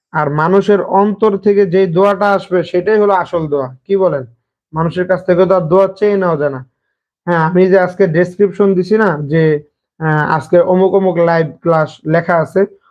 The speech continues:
ওইখানে দেখেন নাম্বারটা দেওয়া আছে, বুঝছেন? এটা হলো WhatsApp নাম্বার, আপনারা যোগাযোগ করেন। আলহামদুলিল্লাহ, ক্লাস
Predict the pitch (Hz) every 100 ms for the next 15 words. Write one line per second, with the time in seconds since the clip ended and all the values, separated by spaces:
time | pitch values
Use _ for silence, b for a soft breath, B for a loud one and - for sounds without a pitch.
0 | b - 185 185 214 190 185 196 190 180
1 | 180 170 175 156 170 156 135 151 196 175
2 | 156 156 180 160 160 160 185 196 196 196
3 | 190 175 170 165 175 190 185 180 160 135
4 | 131 _ _ _ _ 156 165 180 196 196
5 | 196 180 175